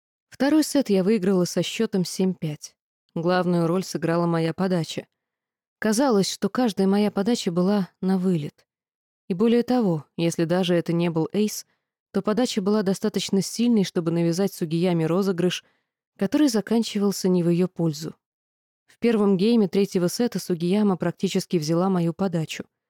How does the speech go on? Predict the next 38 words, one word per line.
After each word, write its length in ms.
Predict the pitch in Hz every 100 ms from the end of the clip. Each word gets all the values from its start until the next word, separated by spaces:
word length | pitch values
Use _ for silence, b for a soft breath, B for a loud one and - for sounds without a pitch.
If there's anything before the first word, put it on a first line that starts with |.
| _ _ _ -
Это 180 | 247
был 180 | 202 214
ее 160 | 208 202
звездный 420 | 180 214 202 214
час, 460 | - 202 160 - - _
но 140 | 175 185
она 160 | 294
его 200 | 269 196
пропустила. 720 | 196 180 170 - - 156 151 - _ _ _ _ _ _
Я 180 | 180 185
выстояла, 520 | 196 262 - 220 202
перестроилась 960 | 185 170 160 - 196 214 208 196 - - _
и 80 | 285
сама 400 | - 262 202 175
взяла 320 | 156 160 185
ее 200 | 240 190
подачу. 540 | 190 185 151 165 - - _ _ _ _ _ _ _
Потом 260 | 202 - 311
последовали 540 | 240 - 220 180 180
качели 500 | - 165 - 233 220
на 120 | 190
протяжении 560 | 165 165 170 170 202 185
трех 260 | - 175 165
геймов, 600 | 160 170 156 160 - _ _ _
и 120 | 175
это 200 | 180 175
решило 440 | 160 156 - 226 233
исход 280 | - 180 -
матча. 460 | 160 156 - - - _ _ _ _ _ _ _ _
В 60 | _
конце 300 | 233 240 311
третьего 360 | 294 262 233
гейма 320 | 202 262 240
счет, 420 | 196 - 269 262 -
вместо 460 | 160 160 202 - 190
того, 260 | 180 196
чтобы 280 | 208 170 160
быть 340 | 156 180 -